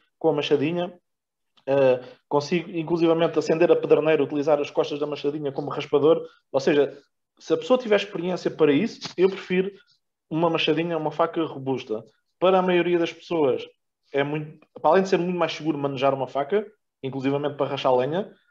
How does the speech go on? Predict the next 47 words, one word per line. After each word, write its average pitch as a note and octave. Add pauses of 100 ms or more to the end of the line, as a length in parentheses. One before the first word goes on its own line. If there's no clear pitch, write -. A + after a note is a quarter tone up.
(140)
do B2+
que D3
uma C#3
machadinha, C#3+
é D3
muito D#3+
mais D3+ (160)
fácil D#3+
a D3+
nível D3
de C#3
destreza D3+ (200)
para C3+
quem D3+
não C#3+
tem D3
tanta D3
experiência, D3+ (260)
uma C#3
faca D3 (100)
robusta D3+
do D3
que C#3+
uma C#3+
machadinha. C3 (100)
Portanto, B2 (160)
para D3
mim F3
é D3
uma D3+
machadinha, D#3+ (580)
ou, C#3 (160)
ou B2+
para C#3
quem D#3
já D3
tem D#3
experiência D3
neste C#3+
manuseio C#3+
destas C3+
ferramentas, C#3+
é C#3
um, D3+ (380)
pá, C#3+
acho D3
mais, D#3+